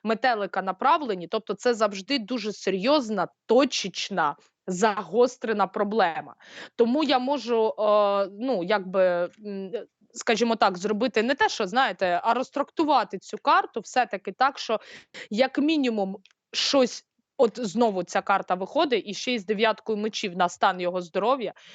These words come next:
в нього дійсно відбувається якийсь смертельний процес в якійсь точці. Ну, типу, так, це може бути рак, або серйозна пухлина, або, ну, тобто щось подібне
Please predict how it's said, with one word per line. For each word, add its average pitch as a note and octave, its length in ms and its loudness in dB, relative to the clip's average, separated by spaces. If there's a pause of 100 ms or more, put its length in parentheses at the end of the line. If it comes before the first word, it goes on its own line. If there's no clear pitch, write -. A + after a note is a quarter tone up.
(140)
в G3 60 -4
нього A3 240 2
дійсно G3+ 580 -4 (100)
відбувається F#3+ 960 0
якийсь G3 760 -4 (220)
смертельний G3+ 800 0
процес F#3+ 540 -4
в - 20 -8
якійсь G3+ 440 -2
точці. F#3 640 -2
Ну, A3 180 0
типу, G3 480 0
так, F#3 320 0
це G#3+ 160 0
може B3+ 260 -2
бути G3+ 340 -2
рак, E3+ 280 2
або G#3+ 340 -2
серйозна A3+ 560 0
пухлина, G#3 760 -2 (400)
або, A#3 560 2
ну, A#3+ 180 2
тобто G#3+ 420 0
щось - 320 0
подібне A3+ 920 -2